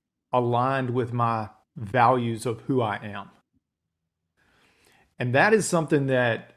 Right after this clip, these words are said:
I see so often and something that gets people so excited. And it's something that I experienced. And then, Brandon, I know you experienced the same thing, is once we started operating differently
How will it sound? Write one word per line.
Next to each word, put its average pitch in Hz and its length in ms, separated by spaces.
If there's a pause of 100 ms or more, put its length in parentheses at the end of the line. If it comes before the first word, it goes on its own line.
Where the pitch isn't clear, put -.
I 131 160
see 156 300
so 139 380
often 185 520 (560)
and 139 160
something 156 460
that 127 160
gets 151 180
people 156 260
so 139 220
excited. 131 560 (760)
And 135 140
it's 151 140
something 175 300
that 131 100
I 147 160
experienced. 135 640
And 131 140
then, 127 100
Brandon, 143 260
I 135 80
know 143 120
you 143 180
experienced 147 440
the 135 60
same 131 260
thing, 151 320
is 120 180 (320)
once 139 500
we 156 320
started 143 540
operating 131 580
differently 151 560